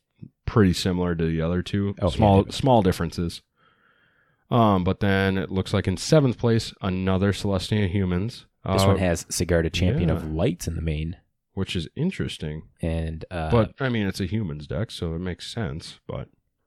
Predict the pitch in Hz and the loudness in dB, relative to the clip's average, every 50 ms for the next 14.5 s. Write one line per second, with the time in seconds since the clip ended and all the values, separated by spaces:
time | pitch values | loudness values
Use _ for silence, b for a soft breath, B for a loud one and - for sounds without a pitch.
0 | _ _ _ - 87 - - _ _ _ _ _ _ _ _ _ 135 135 127 - | _ _ _ -2 -2 -2 -4 _ _ _ _ _ _ _ _ _ -2 -2 2 0
1 | 139 127 - 107 95 90 90 90 - - - _ _ - - 101 90 87 87 - | 0 2 4 4 6 6 4 4 2 -4 -14 _ _ -10 -6 -4 -4 -4 -4 -8
2 | - _ - 95 92 87 90 92 87 90 - - 87 85 85 85 82 - - - | -12 _ -2 -2 -2 -2 0 -2 -2 -2 -2 -4 -6 -6 -6 -8 -8 -8 -4 -4
3 | 95 85 - - 92 87 87 90 92 - _ _ - - 87 82 80 - - 113 | -4 -4 -2 -2 -2 0 0 -2 -2 -4 _ _ -10 -6 -4 -4 -4 -4 -2 -2
4 | 107 98 - - - 104 101 87 85 80 78 82 92 - - - _ _ _ _ | -2 -2 -4 -4 -4 -4 -2 -2 0 0 0 0 -2 -4 -8 -16 _ _ _ _
5 | 95 90 90 92 90 90 90 90 90 90 90 90 87 90 90 - _ _ _ _ | -8 -6 -4 -2 -2 -2 -2 -2 -4 -4 -4 -4 -4 -6 -8 -10 _ _ _ _
6 | - 110 104 98 90 85 80 85 82 - - 76 73 82 - - 104 92 90 76 | -2 0 0 0 0 -2 -6 -8 -10 -10 -10 -10 -8 -10 -10 -12 -12 -10 -8 -8
7 | 71 90 - _ _ _ _ _ _ - 95 92 92 92 92 92 90 90 90 90 | -8 -10 -10 _ _ _ _ _ _ -2 0 2 2 2 2 2 2 2 0 -2
8 | 90 - - _ _ - 85 92 98 107 107 104 104 104 107 107 104 - - 92 | -4 -6 -10 _ _ -2 0 2 2 2 2 2 0 2 2 0 0 -2 -2 -2
9 | 92 95 95 - - 101 113 - - 127 107 87 80 - - - _ _ _ _ | 0 0 0 0 2 0 0 2 2 2 2 2 2 -2 -10 -16 _ _ _ _
10 | _ _ 110 107 101 95 90 92 92 87 - 98 87 - - - 90 92 - 110 | _ _ 2 2 4 4 2 0 0 0 0 -2 -2 -2 -2 -2 -2 0 0 0
11 | 92 87 90 87 80 85 85 85 - 95 117 131 - _ _ _ _ _ _ _ | 0 2 2 2 2 0 0 0 2 2 2 0 -2 _ _ _ _ _ _ _
12 | _ _ _ _ _ _ _ _ _ _ _ - 85 - 80 71 - - - - | _ _ _ _ _ _ _ _ _ _ _ -4 -4 -2 -4 -6 -4 -4 -4 -4
13 | 78 76 69 - - - 185 208 196 160 - - - - 135 131 - 170 151 139 | -2 -2 -4 -4 -4 -4 -4 -4 -6 -8 -8 -12 0 0 2 4 6 6 6 6
14 | 127 127 120 135 143 151 123 - - | 4 4 4 4 4 2 0 -4 -10